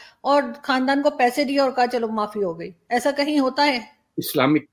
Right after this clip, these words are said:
Speaker 2: सुस-, दुनिया में है।
Speaker 1: ये
Speaker 2: जहाँ
Speaker 1: है।
Speaker 2: भी इस्लामिक लॉ है, वो आपका सीआईए, अ, का नहीं बंदा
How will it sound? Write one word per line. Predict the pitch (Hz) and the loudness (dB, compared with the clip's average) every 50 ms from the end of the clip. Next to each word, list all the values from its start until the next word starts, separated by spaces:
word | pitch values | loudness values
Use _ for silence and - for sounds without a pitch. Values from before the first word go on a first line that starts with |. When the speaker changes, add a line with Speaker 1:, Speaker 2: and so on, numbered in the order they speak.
| _ - | _ -16
Speaker 2:
सुस-, | - - 123 - - - _ - 117 | -12 -12 -12 -12 -14 -16 _ -14 -10
दुनिया | 113 117 120 123 123 123 | -6 -4 -4 -4 -4 -4
में | 123 113 104 95 90 _ - | -4 -6 -8 -10 -12 _ -12
है। | 107 107 - - - _ _ _ _ _ _ _ _ _ _ _ _ - | -10 -8 -8 -10 -12 _ _ _ _ _ _ _ _ _ _ _ _ -6
Speaker 1:
ये | 208 226 247 240 | -4 0 2 2
Speaker 2:
जहाँ | - - - | 2 2 0
Speaker 1:
है। | - - - - 160 165 | -4 -8 -12 -10 -6 -2
Speaker 2:
भी | 175 | -2
इस्लामिक | 143 - - 131 120 120 143 151 151 - 127 | -2 -2 0 0 0 2 2 0 -2 0 2
लॉ | 127 127 135 135 | 4 4 4 4
है, | 123 123 123 156 - - _ _ _ _ _ _ _ _ _ _ _ _ _ _ _ _ - | 4 2 -2 -2 -4 -8 _ _ _ _ _ _ _ _ _ _ _ _ _ _ _ _ -12
वो | 113 104 104 104 - - | -8 -6 -6 -6 -6 -6
आपका | 85 87 - _ - 107 | -8 -8 -8 _ -8 -8
सीआईए, | - - - 117 110 107 113 120 127 135 | -8 -8 -4 -2 0 0 2 4 2 2
अ, | 127 - _ _ _ _ - - 156 147 143 143 143 123 123 135 139 131 127 127 131 - _ - | 2 -2 _ _ _ _ -12 -6 -4 -4 -2 -4 -4 -6 -8 -8 -6 -4 -4 -4 -6 -6 _ -2
का | 147 139 135 139 | 0 2 2 2
नहीं | 131 131 156 180 | 2 2 2 2
बंदा | 196 226 226 226 240 | 2 2 2 2 2